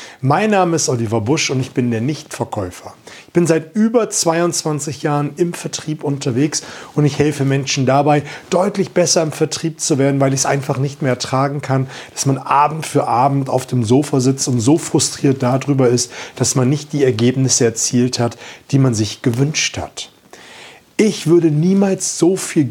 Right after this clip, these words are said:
Geld für so ein Produkt ausgeben. In dieser Woche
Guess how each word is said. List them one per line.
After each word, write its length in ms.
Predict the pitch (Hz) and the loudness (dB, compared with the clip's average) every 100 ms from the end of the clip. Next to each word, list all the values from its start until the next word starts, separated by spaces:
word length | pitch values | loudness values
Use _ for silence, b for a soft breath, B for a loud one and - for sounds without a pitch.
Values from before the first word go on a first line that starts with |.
| - | 0
Geld 380 | 135 143 143 - | 2 4 2 -2
für 240 | - 127 | -2 0
so 160 | 127 127 | 2 -2
ein 260 | 117 117 107 B B | -2 -4 -6 B B
Produkt 460 | - - 104 - - - | -8 -4 -2 -2 -6 -12
ausgeben. 640 | - 151 - - 98 78 73 - _ _ _ B B B B B B | -2 -2 -2 -8 -10 -12 -16 -20 _ _ _ B B B B B B
In 140 | 131 | -2
dieser 280 | 131 190 190 | 0 2 2
Woche 340 | 160 - 151 | 0 2 0